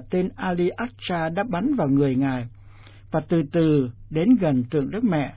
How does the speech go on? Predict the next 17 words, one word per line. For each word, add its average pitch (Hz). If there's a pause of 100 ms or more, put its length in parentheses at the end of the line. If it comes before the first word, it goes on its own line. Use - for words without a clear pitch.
(380)
Sau 208
cùng, 147
Ngài 147
đặt 143 (100)
viên 202
đạn 147
vào 147 (100)
triều 135
thiên 175
trên 175
đầu 127
tượng 135
Đức 208
Mẹ. 143 (720)
Viên 170
đạn 139
ấy 156